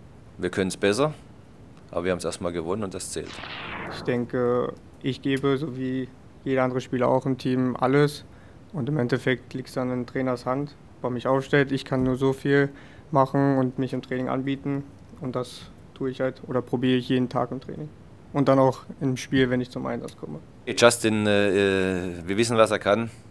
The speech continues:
Speaker 1: Justin ist, äh, ein hervorragender Fußballer. Äh, trotz allem hat er natürlich ein paar Rückschläge bei uns hier erstmal hinnehmen müssen, ja, durch die Krankheit und, äh, durch die, äh, auch in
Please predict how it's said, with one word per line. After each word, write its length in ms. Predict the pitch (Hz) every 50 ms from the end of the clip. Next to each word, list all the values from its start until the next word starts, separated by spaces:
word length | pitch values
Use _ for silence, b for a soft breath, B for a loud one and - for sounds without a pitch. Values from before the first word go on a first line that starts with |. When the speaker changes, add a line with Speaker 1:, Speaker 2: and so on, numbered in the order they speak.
| - - -
Speaker 1:
Justin 360 | 95 95 - - - 90 92 90
ist, 220 | 85 - - -
äh, 140 | 87 82 85
ein 120 | 82 85
hervorragender 460 | 87 85 - 98 98 92 90 90 82 78
Fußballer. 460 | - 95 98 - - 98 98 104 101 - B B B B B B B B B B B B B B -
Äh, 280 | 87 90 90 90 87 85 80 B B B B B B B B B -
trotz 400 | - - - 95 - - - -
allem 460 | - 90 95 98 101 101 98 95 90 87 87
hat 160 | 90 87 87
er 60 | 90
natürlich 380 | 90 90 90 87 85 - - -
ein 60 | -
paar 140 | - 90 85
Rückschläge 400 | 92 107 - - 98 101 101 98
bei 100 | 87 90
uns 180 | 87 98 98 87
hier 120 | 92 92
erstmal 240 | 87 90 - 92 87
hinnehmen 360 | 95 98 98 95 95 92 92
müssen, 280 | 95 95 - - 85 82
ja, 100 | 85 82
durch 160 | - 87 82
die 140 | - 85 85
Krankheit 480 | - 78 76 80 80 87 85 82 -
und, 180 | 78 85 82 80
äh, 100 | 80 80
durch 200 | 80 80 78 -
die, 260 | - 82 82 80 82
äh, 200 | 76 76 76 -
auch 180 | - 78 - -
in 260 | 85 82 80 80 78